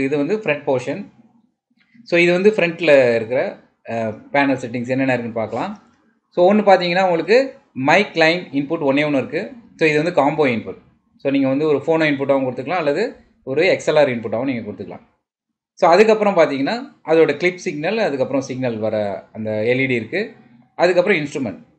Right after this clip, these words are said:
So, ஜெனரலாவே இப்ப நம்ம பேச போறது எல்லாமே ஸ்டீரியோ இன்புட் தான். So, அதனால நீங்க ரெண்டு இன்புட் வந்து நீங்க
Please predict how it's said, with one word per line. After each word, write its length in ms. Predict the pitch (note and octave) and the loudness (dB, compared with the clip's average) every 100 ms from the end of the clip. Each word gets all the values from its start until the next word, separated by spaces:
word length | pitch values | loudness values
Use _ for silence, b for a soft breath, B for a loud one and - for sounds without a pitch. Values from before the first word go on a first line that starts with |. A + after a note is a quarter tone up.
| _ _ - | _ _ 0
So, 80 | G#3 | 4
ஜெனரலாவே 400 | F#3+ A3+ A#3+ A3+ | 6 8 8 8
இப்ப 100 | A#3+ F#3+ | 8 6
நம்ம 120 | E3 D3 | 2 2
பேச 140 | E3 F#3 | 2 4
போறது 200 | F3 D3+ | 2 2
எல்லாமே 200 | D3 D3 C3+ | 2 0 -4
ஸ்டீரியோ 320 | - F#3 F3+ C#3+ | -4 0 2 0
இன்புட் 220 | A#2+ G#2+ | -2 -8
தான். 140 | C3 G#3+ - | -10 -10 -4
So, 40 | |
அதனால 200 | D3 D3 D#3+ D3+ | -2 -2 -4 -6
நீங்க 160 | D3 F#3+ C4+ - _ _ _ C3 | -4 -4 -6 -16 _ _ _ -2
ரெண்டு 260 | F3+ F#3+ F#3 E3 | 0 2 4 2
இன்புட் 300 | D#3+ G3 F3 | 0 -2 -2
வந்து 140 | D3 F3 | -2 -4
நீங்க 140 | D#3+ | -6